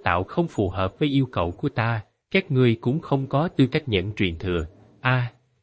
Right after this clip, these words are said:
cấu tạo của vũ trụ nhỏ, việc này, việc này." Bảy đại vũ trụ tối cường giả hơi kinh ngạc,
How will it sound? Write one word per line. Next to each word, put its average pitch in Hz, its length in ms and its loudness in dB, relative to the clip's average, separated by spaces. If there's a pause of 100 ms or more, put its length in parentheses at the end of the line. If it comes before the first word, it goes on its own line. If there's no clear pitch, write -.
cấu 180 240 4
tạo 90 180 4
của 156 140 0
vũ 135 240 2
trụ 98 120 2
nhỏ, 98 420 -4 (300)
việc 117 220 4
này, 104 280 2 (220)
việc 113 220 2
này." 107 300 2 (260)
Bảy 110 240 4
đại 98 400 -2 (160)
vũ 110 320 2
trụ 98 180 2
tối 139 320 4
cường 82 280 -2
giả 90 260 -2
hơi 113 160 2
kinh 107 260 -2
ngạc, 76 220 -4